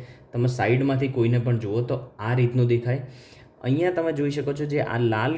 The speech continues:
કલરનો ટુકડો છે, તે એક ગાદીનો ટુકડો છે. આ એલ ફોર છે, આ એલ ફાઈવ છે, તેમાંથી આ ગાદીનો ટુકડો ખસી ગયેલો છે, જે બહાર આવી ગયેલો છે. અને આ પાછળ જે તમને યલો કલરની,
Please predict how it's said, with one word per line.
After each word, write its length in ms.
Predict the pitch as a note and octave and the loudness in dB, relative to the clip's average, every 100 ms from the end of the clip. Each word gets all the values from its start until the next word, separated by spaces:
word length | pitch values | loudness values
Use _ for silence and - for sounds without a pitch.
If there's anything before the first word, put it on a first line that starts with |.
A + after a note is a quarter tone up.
| D3+ | -2
કલરનો 400 | C#3 C3+ C3+ C3 | 0 0 2 2
ટુકડો 340 | A#2+ - G#2 G2 | 0 0 0 0
છે, 100 | G2+ B2 - - _ - | 0 -2 -4 -14 _ -2
તે 100 | C#3 - C3 | 0 0 0
એક 120 | C#3+ B2 G#2+ | -2 -2 0
ગાદીનો 480 | F#2+ F#2 A#2+ D3 D3 | 2 2 2 0 0
ટુકડો 380 | C#3 A#2+ B2+ B2+ | -2 0 2 0
છે. 100 | B2+ C#3+ - | 0 -4 -2
આ 20 | A#2+ A2+ | -2 0
એલ 160 | A2 A#2+ | 0 0
ફોર 120 | A#2 C#3+ C#3+ | 0 -2 0
છે, 100 | D#3+ | -2
આ 100 | D#3 G2 | 0 0
એલ 100 | F#2+ G2+ | -2 -2
ફાઈવ 180 | B2 B2 B2 | 0 0 0
છે, 100 | C3+ B2+ | -2 -2
તેમાંથી 340 | A2 A2 A#2 | -4 -2 -2
આ 40 | G#2+ | -2
ગાદીનો 340 | F#2+ F#2+ G#2+ A2 | -2 -2 -2 -2
ટુકડો 300 | G#2+ A2 A2 | -2 -4 -4
ખસી 260 | - - A#2+ A#2+ | -6 -2 0 4
ગયેલો 260 | B2 C3 C3 | 4 2 0
છે, 100 | B2 | 0
જે 80 | A2 F2+ | 0 0
બહાર 160 | F2+ A2+ | 0 0
આવી 160 | A2+ A#2+ | 0 2
ગયેલો 300 | A#2 A#2 B2+ B2+ | 2 0 0 -2
છે. 100 | C#3 - - - | -4 -6 -18 -14
અને 160 | - A2 A2 | -6 -2 -2
આ 20 | A2 | -4
પાછળ 540 | G#2 G2 A#2 - E3 D#3+ | -6 -4 -4 0 0 2
જે 100 | D3 D3 | 0 -2
તમને 360 | C#3+ B2+ B2+ B2 C3 - - - G#2+ | 0 2 2 2 0 -8 -18 -6 0
યલો 260 | A#2+ C#3+ C3 | 2 2 0
કલરની, 340 | A#2 G2 F2+ | 0 -2 -6